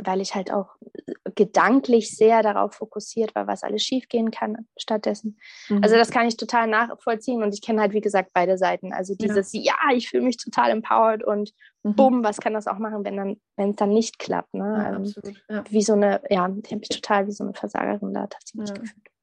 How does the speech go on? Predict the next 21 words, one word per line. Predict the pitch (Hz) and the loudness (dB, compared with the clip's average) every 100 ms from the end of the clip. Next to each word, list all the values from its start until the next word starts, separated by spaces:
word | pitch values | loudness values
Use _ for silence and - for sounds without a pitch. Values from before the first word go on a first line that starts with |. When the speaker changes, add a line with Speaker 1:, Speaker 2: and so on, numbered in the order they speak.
| - | -8
Speaker 2:
Ja, | 220 208 | -4 0
Speaker 1:
Und | 294 285 | 2 2
Speaker 2:
ich | |
Speaker 1:
knabber | 311 277 247 | 4 6 6
da | 220 - | 4 0
auch | 190 - | -4 -8
immer | 190 180 | -8 -8
noch | 175 | -10
dran. | - - 185 220 | -12 -12 -10 -14
Aber | 185 _ _ _ _ _ | -16 _ _ _ _ _
Speaker 2:
Ich | - | -8
kann | 233 | -2
das | 233 | -2
Speaker 1:
es | 214 | -2
wird | 208 | -4
Speaker 2:
total | 262 | 0
Speaker 1:
Stück, | 214 220 | 0 -2
Speaker 2:
nachvollziehen. | 208 - 208 | -8 -8 -8
Speaker 1:
Stückchen | 196 214 | -6 -6
Speaker 2:
Also, | 208 190 | -6 -8
Speaker 1:
besser. | - | -10